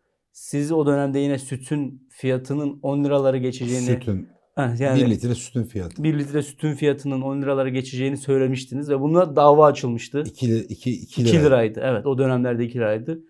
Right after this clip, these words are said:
Speaker 1: Şimdi bir litre sütün fiyatının otuz liraların üstünde, otuz liranın altında almak mümkün değil açıkçası. Burada şunu söylemeye çalış-, şunu sormak istiyorum.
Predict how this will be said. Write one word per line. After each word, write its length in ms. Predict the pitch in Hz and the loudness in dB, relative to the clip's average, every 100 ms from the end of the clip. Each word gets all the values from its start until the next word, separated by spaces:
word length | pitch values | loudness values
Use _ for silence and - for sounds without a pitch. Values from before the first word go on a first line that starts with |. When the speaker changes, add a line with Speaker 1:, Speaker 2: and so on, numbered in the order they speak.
| _ | _
Speaker 1:
Şimdi 440 | - - 135 131 139 | -10 -4 -2 -2 -4
bir 100 | 131 | -4
litre 240 | 120 135 | -4 -4
sütün 300 | 127 - 135 | -6 -8 -8
fiyatının 540 | 127 131 117 123 135 135 | -4 -4 -4 -6 -8 -6
otuz 360 | 127 127 135 | -10 -8 -4
liraların 320 | 117 113 120 | 0 0 0
üstünde, 600 | 123 123 113 107 120 - - _ _ _ _ | -2 -8 -8 -4 -4 -6 -16 _ _ _ _
otuz 360 | 135 123 120 139 | -12 -10 -8 -2
liranın 200 | 135 139 | 0 2
altında 360 | 131 131 139 | 0 -2 -2
almak 280 | 131 123 151 | -2 -2 -4
mümkün 360 | 127 110 131 120 | -4 -6 -4 -4
değil 160 | 117 | -4
açıkçası. 600 | 98 - - 104 - 143 135 _ _ _ _ _ _ _ - | -6 -12 -16 -16 -12 -12 -14 _ _ _ _ _ _ _ -4
Burada 240 | 160 190 | 2 4
şunu 200 | 196 202 | 4 2
söylemeye 300 | 196 180 131 | 2 2 2
çalış-, 340 | 117 113 110 - _ 123 135 131 | -2 -6 -8 -14 _ -14 -10 -6
şunu 160 | 147 151 | -2 0
sormak 340 | 156 120 107 | 2 2 0
istiyorum. 540 | - - 113 123 175 | -8 -8 -6 -6 -10